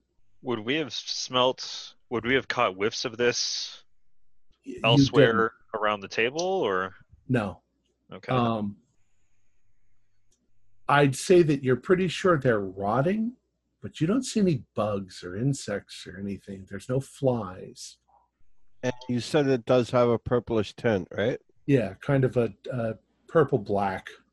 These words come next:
Speaker 3: All right, so I, I call the guys over. Uh, you come here, like, you, and I start back. Remember what happened with purple for me? So.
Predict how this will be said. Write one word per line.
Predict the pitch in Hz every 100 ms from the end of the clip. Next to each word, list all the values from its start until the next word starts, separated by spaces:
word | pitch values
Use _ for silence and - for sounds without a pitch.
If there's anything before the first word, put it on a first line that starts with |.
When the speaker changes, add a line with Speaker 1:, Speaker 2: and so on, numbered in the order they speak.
| _ _ _ _ _ -
Speaker 3:
All | 110
right, | 104 -
so | 113 104
I, | 104 90 -
I | 110
call | - 120 135
the | 131
guys | 113 110 101
over. | 123 110 101 101 110 92 90
Uh, | -
you | 123 131 _ _ -
come | 147
here, | 160 208 - _ _ _
like, | 127 120 _ - - - - _ - _
you, | 131 139 - -
and | 120 120 101 - - -
I | 117
start | 117 - 131 -
back. | 120 110 117
Remember | 120 135 104 92
what | 92 92
happened | 98 101 101
with | -
purple | 104 107 117 113
for | 123
me? | 131 139 123
So. | - 90